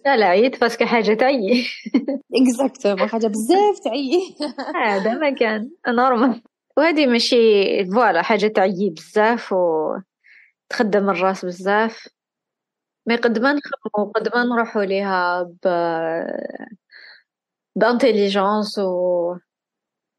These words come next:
Speaker 1: تخمام، ونديرو حاجة اختيار، ماشي كل حاجة نديروها رد فعل، رد فعل، رد فعل. يكون لي زاكسيون تاوعي يكونوا اخ-، اختيارات. قد ما ف-، مور شوية وقت تولي تجينا سهلة.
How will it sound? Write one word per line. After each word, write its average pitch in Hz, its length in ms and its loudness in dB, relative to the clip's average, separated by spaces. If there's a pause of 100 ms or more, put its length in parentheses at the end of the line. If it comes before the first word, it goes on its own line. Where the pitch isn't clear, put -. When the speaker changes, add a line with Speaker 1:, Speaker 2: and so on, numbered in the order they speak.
(280)
Speaker 1:
تخمام، 196 680 -2 (180)
ونديرو 190 840 2
حاجة 220 360 2
اختيار، 202 420 -2
ماشي 202 440 -4 (260)
كل 226 160 0
حاجة 220 220 -2
نديروها 208 460 2
رد 196 200 -2
فعل، 160 240 -2
رد 175 260 -2
فعل، 165 220 -2
رد 160 200 -6
فعل. - 260 -6 (1160)
يكون 190 320 -4
لي 185 80 -4 (160)
زاكسيون 220 340 0
تاوعي 208 300 2
يكونوا 202 500 -2
اخ-، - 180 -10 (100)
اختيارات. 208 840 0 (1000)
قد 240 160 0
ما 330 380 2
ف-، - 560 -18 (280)
مور 262 480 2
شوية 240 360 0
وقت 320 280 0
تولي 226 240 -4
تجينا 214 300 -2
سهلة. 196 460 -6